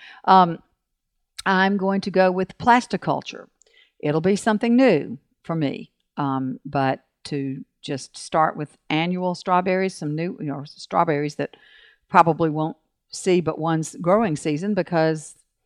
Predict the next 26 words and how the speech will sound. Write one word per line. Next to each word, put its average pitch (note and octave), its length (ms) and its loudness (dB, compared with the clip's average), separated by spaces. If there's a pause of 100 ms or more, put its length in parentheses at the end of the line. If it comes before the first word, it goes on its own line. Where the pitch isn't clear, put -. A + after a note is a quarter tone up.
(240)
to F3+ 80 -4
continue, E3 640 -2
you D#3+ 180 -6
know, D3 80 -6
there's D3+ 180 -8
no D#3 140 -4
way D#3+ 160 -2
for D#3+ 140 -12
the D3+ 200 -6 (360)
daughter A3 260 6
plants - 320 -2
to - 80 -12
get D3+ 160 0
established D#3 540 0
through E3 80 -10
the - 100 -12
plastic, A3+ 540 0
so G#3 360 2 (420)
we'll G3+ 200 4
just F3 200 -6
have E3 120 -2
to - 80 -18
start D#3+ 300 0
over D3+ 240 0
every D3 240 -4
year. D#3+ 340 -4